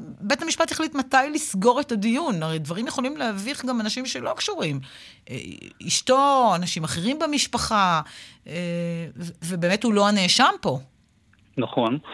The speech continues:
Speaker 1: אז
Speaker 2: לכן
Speaker 1: איך בית
Speaker 2: אני
Speaker 1: המשפט מחליט?
Speaker 2: בית המשפט שוקל, אה, האם ה-,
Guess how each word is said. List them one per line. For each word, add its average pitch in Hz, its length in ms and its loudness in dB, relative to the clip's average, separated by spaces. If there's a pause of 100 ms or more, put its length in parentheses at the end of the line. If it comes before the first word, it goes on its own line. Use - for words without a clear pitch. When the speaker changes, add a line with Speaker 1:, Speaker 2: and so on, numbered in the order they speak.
(140)
Speaker 1:
אז 170 260 -4
Speaker 2:
לכן 147 220 4
Speaker 1:
איך 220 120 4
בית 320 100 6
Speaker 2:
אני 285 100 8
Speaker 1:
המשפט 226 400 0
מחליט? 208 460 -6 (440)
Speaker 2:
בית 156 280 2
המשפט 170 500 2
שוקל, 170 760 2
אה, 131 960 0
האם 156 320 4
ה-, 127 600 2